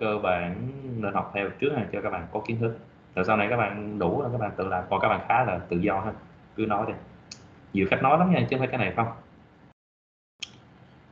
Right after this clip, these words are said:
Nãy ví dụ như thầy gợi ý nè, à, vấn đề môi trường là một trong những cái vấn đề mà đáng báo động nhất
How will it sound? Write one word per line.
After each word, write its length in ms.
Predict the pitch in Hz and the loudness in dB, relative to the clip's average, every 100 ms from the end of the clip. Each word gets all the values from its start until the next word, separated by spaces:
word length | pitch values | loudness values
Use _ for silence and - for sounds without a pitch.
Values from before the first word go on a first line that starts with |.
| - | 2
Nãy 140 | 110 | 4
ví 60 | 160 | 6
dụ 80 | |
như 240 | 151 131 120 | 6 6 4
thầy 160 | 113 | 4
gợi 220 | 101 95 98 | 2 2 2
ý 140 | 139 | 2
nè, 140 | 160 87 - - - - | 0 -2 -8 -20 -20 0
à, 480 | 101 107 101 95 - - - - - | 4 6 6 2 -6 -16 -20 -20 -6
vấn 140 | - 170 | 0 2
đề 120 | 147 | 4
môi 200 | 123 123 120 | 6 6 6
trường 220 | 113 104 | 4 6
là 80 | 101 | 2
một 180 | 98 95 | 2 0
trong 300 | 117 113 113 | 2 2 2
những 260 | 101 87 87 | 2 0 0
cái 100 | 131 | -2
vấn 380 | 123 131 160 156 | 0 -2 2 2
đề 260 | 104 95 | 4 2
mà 160 | 92 87 | 2 0
đáng 280 | 90 107 - | 0 0 2
báo 200 | 120 139 | 2 4
động 300 | 90 85 95 | 0 0 0
nhất 120 | 147 | 0